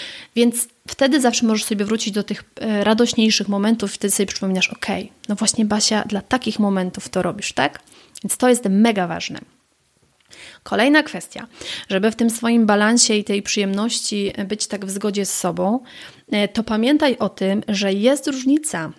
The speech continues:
pomiędzy inspirowaniem się a kopiowaniem kogoś.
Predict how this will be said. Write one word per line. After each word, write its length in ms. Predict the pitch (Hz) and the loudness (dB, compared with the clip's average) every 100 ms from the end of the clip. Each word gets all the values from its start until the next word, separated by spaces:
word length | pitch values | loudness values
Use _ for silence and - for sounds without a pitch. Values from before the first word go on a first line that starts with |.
| - - | -18 -4
pomiędzy 760 | 208 214 254 233 190 180 170 - _ _ _ _ _ _ - | 0 2 4 4 2 -2 -4 -10 _ _ _ _ _ _ 0
inspirowaniem 800 | 240 240 240 196 190 220 262 226 | 2 2 2 0 2 2 4 2
się 320 | 185 - 185 190 - | 0 -2 -2 -6 -6
a 60 | 226 | -4
kopiowaniem 760 | - 214 196 180 185 208 185 | -2 -2 -2 -2 0 2 0
kogoś. 520 | 170 170 - - - | -6 -10 -10 -10 -12